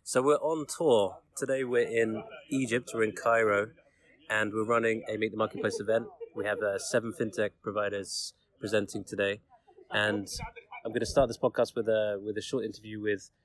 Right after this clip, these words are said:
Hani O'Solomon, who is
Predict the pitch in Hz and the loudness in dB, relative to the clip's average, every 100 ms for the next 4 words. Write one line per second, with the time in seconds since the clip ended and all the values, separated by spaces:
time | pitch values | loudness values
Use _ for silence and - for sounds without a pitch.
0 | _ _ - 107 107 107 - 104 104 - | _ _ -6 0 0 -2 -2 -2 -2 -2
1 | 107 104 90 87 104 101 92 98 98 - | 0 0 -4 -10 -10 -8 -8 -8 -10 -10
2 | - | -10